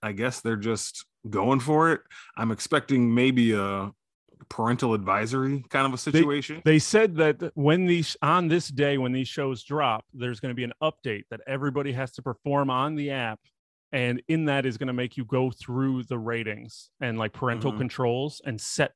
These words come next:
Speaker 2: what you wanna set it at. So they're basically saying, "Hey, we now have mature rated content on Disney Plus," and they're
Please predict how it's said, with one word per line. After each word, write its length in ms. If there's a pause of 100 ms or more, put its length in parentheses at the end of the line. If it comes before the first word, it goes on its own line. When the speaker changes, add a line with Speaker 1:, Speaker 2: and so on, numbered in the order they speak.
(120)
Speaker 2:
what 320
you 80
wanna 240
set 260
it 140
at. 240 (680)
So 460
they're 120
basically 500
saying, 400
"Hey, 200
we 160
now 240
have 320 (380)
mature 420
rated 300
content 460
on 120
Disney 280
Plus," 520 (140)
and 180
they're 160